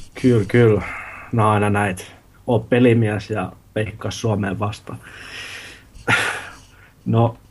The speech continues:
tota, no niin, kyllä nyt on, realiteetit on mun mielestä se, että kyllä Venäjä ennakkosuosikkina tähän lähtee. Suomella on ihan varmasti paikkas niin kuin näissä kisoissa ei ole yhtäkään mun mielestä repeämisottelua oikein nähty.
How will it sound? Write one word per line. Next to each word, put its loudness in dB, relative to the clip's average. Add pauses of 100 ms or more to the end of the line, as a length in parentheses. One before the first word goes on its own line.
(140)
tota, 2
no 4
niin, 0
kyllä 4
nyt -6
on, 0 (580)
realiteetit 2
on -8
mun -6
mielestä -10
se, -4
että -10
kyllä -6
Venäjä 0
ennakkosuosikkina 0
tähän -4
lähtee. -8 (240)
Suomella 4
on -2
ihan -2
varmasti 2
paikkas -2 (260)
niin -6
kuin 0 (300)
näissä 0
kisoissa 0
ei 2
ole 0
yhtäkään 2
mun -2
mielestä -2
repeämisottelua -4
oikein -8
nähty. -12